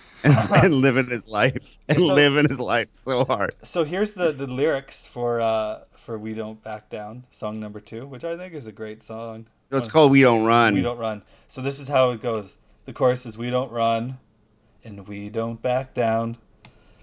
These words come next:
Speaker 2: Uh, something, s-, "We stand back up, and we don't back."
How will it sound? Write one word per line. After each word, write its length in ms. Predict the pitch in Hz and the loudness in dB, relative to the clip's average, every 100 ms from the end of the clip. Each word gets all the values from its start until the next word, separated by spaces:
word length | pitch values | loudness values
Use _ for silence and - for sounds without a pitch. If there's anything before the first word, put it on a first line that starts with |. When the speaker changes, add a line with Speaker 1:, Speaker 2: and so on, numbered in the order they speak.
| _ _ _ _ _ | _ _ _ _ _
Speaker 2:
Uh, 340 | 113 104 101 95 _ _ - _ - _ - _ _ - - - _ _ _ _ _ _ - _ _ _ _ _ _ _ | 0 2 2 -2 _ _ -20 _ -20 _ -20 _ _ -20 -20 -20 _ _ _ _ _ _ -20 _ _ _ _ _ _ _
something, 480 | - 143 127 127 113 - _ - - - - _ - | -6 -4 -2 -4 -6 -10 _ -20 -20 -20 -20 _ -8
s-, 320 | - - - _ _ _ - _ _ - 135 | -8 -8 -18 _ _ _ -20 _ _ -14 -4
"We 80 | 120 | 0
stand 340 | - 120 120 | 8 8 10
back 260 | 117 113 120 | 8 8 6
up, 200 | 123 - | 2 2
and 140 | 120 | -2
we 160 | 107 110 | 0 2
don't 360 | 113 113 127 131 | 2 0 -2 -2
back." 300 | 110 110 | 0 0